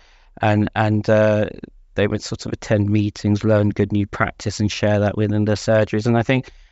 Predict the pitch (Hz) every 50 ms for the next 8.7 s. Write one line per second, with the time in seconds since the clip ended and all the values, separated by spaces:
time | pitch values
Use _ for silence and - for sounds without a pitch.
0 | _ _ _ 143 - 107 - - 139 135 139 139 131 - - 131 127 120 123 110
1 | - 135 123 117 113 - - - 127 113 113 - - 113 - - 110 107 107 107
2 | 110 107 - - - - - - - 127 117 - - - 135 123 113 - - -
3 | - - - - 135 120 113 113 107 107 107 107 - 113 104 - - - - 117
4 | 107 - 90 110 113 110 107 - - - 117 110 110 107 110 107 101 - 110 104
5 | - - - 113 110 110 104 - 110 107 107 107 - - 101 92 - - 110 -
6 | - 113 107 104 107 101 - - 117 110 104 104 - - - 104 101 - - 113
7 | 101 101 104 - - 101 98 - 107 104 104 104 101 104 104 101 - - - -
8 | - 110 104 101 - - 113 110 110 101 98 98 98